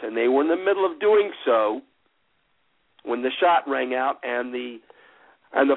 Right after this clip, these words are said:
firing began. <clears throat> So what does this mean to you? Now, for one thing, you can look back through the,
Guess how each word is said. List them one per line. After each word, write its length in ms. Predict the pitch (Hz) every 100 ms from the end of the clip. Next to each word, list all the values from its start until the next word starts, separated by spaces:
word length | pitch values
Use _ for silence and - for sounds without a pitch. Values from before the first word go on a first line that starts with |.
| -
firing 360 | 156 151 147
began. 500 | 135 127 165 135 92 - _ _ _ _ _ _ _ _ _ _ _
<clears throat> 320 | 87 - - - _ _ _ _ _ _ _ _ - - - - - _ _ _ _ _ _
So 80 | 185
what 200 | 170 -
does 80 | -
this 140 | 160 -
mean 220 | 135 147 139
to 80 |
you? 320 | 120 165 107 - _ _ _ _ _ _ _ _ _ -
Now, 300 | 127 123 -
for 100 | 156
one 220 | 135 190 -
thing, 260 | 123 107 110 - - _ _ _ _ _
you 220 | 151 175
can 200 | - 208
look 220 | 233 226
back 320 | 190 180 - -
through 300 | 196 185 147
the, 360 | 143 135 127